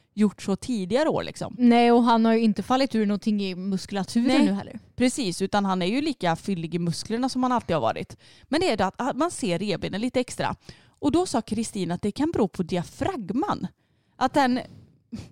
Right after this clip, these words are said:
Speaker 1: hur ska man förklara att den inte riktigt, eh, är i, i, lika funktionell som den brukar vara.
Speaker 2: Mm.
Speaker 1: Så hon behandlade honom. Och sen dagen efter jag kom ut i stallet, jag bara, "Jag tycker inte att jag ser alls lika mycket på hans
Speaker 2: Nej.
Speaker 1: revben."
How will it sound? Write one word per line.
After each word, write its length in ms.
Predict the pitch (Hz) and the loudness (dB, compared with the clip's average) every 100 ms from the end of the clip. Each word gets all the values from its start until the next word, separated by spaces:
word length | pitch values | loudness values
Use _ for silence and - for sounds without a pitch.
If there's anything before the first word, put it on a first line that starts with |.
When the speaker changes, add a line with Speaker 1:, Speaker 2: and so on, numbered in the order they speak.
| _ - - - | _ -20 -20 0
Speaker 1:
hur 140 | 247 | 2
ska 140 | - | 4
man 120 | 247 233 | 2 0
förklara 400 | 254 208 214 254 | 2 4 4 4
att 100 | 247 | 2
den 180 | 226 | 2
inte 200 | 247 - 208 | 2 2 0
riktigt, 420 | 233 185 180 202 | 0 -4 -2 0
eh, 60 | 185 175 117 113 - - | 0 0 -2 -8 -12 -2
är 360 | 196 175 170 - _ _ - | 2 2 2 -4 _ _ -12
i, 120 | 196 - 208 | -10 -8 -8
i, 80 | 202 | -4
lika 260 | 240 202 | -2 -2
funktionell 720 | - 196 202 233 226 330 320 | 0 -2 2 0 2 0 0
som 180 | 302 311 | 0 0
den 100 | 320 | 2
brukar 320 | 294 233 175 | 0 0 0
vara. 280 | 175 170 - - - | 0 0 -2 -8 2
Speaker 2:
Mm. 280 | 233 233 262 | 6 6 4
Speaker 1:
Så 160 | - 254 | 2 4
hon 180 | 320 | 4
behandlade 480 | 330 330 214 175 185 | 2 -2 -2 0 0
honom. 420 | 196 175 185 285 370 _ _ _ _ _ - | 0 2 0 0 -4 _ _ _ _ _ 0
Och 180 | 320 302 | 0 2
sen 280 | 226 196 | 0 -2
dagen 360 | 196 294 208 202 | 2 4 4 -2
efter 360 | 294 - - 196 | -6 -8 -6 -6
jag 80 | |
kom 100 | - 339 | -4 -4
ut 120 | 196 | -4
i 40 | |
stallet, 320 | - 175 170 | -4 -4 -2
jag 80 | 214 | 0
bara, 280 | 214 139 - - | 2 2 0 -6
"Jag 160 | - 190 | -4 -2
tycker 120 | - | -2
inte 140 | 294 | -4
att 80 | 370 | -4
jag 100 | 214 | -6
ser 180 | - 196 - | -6 -8 -8
alls 340 | 311 339 - | -10 -8 -8
lika 180 | 262 208 | -8 -6
mycket 180 | 180 - | -6 -2
på 60 | |
hans 100 | 233 | 2
Speaker 2:
Nej. 120 | 240 262 | 2 2
Speaker 1:
revben." 260 | 262 214 | 0 -2